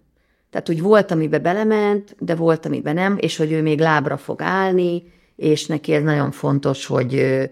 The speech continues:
ne kábuljon el, holott a fájdalomcsillapításról beszéltünk, hogy nem kell elkábulni ahhoz, hogy azért a fájdalomcsillapítást tudjuk jól csinálni, és hogy ő mindenképpen lábra fog állni, holott le volt írva, ö,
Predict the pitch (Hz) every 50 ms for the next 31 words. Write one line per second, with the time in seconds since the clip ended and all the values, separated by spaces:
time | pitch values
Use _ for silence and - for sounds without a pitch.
0 | - _ _ _ _ _ - 139 143 143 - 160 143 123 113 131 127 120 - -
1 | 127 139 151 165 170 170 170 180 175 175 143 156 156 151 151 - 143 - 147 147
2 | 143 143 143 143 139 - 147 147 147 143 - 143 - 139 139 139 - 127 123 127
3 | 131 131 - 139 127 - 131 127 123 127 135 123 127 - 127 123 123 123 120 117
4 | - - - 117 113 120 120 120 120 120 123 123 123 123 - - - 127 123 120
5 | 113 - - - _ _ _ _ _ 127 123 131 123 113 - 139 - 135 127 123
6 | 123 113 104 - - - 120 - - - - - - - - - - - - -
7 | - - - - 151 165 170 160 - - 160 151 143 139 131 131 131 135 - _
8 | _ _ _ - - 175 - - 160 151 147 139 139 143 139 135 139 131 135 -
9 | 135 131 - - 127 123 127 127 127 123 - 120 - - 127 117 131 131 135 139
10 | 147 147 147 143 131 131 131 139 135 131 123 131 131 120 - - - 143 143 139
11 | 139 135 131 131 127 - - _ _ _ _ _ _ _ - - 135 131 131 127
12 | 131 135 135 135 131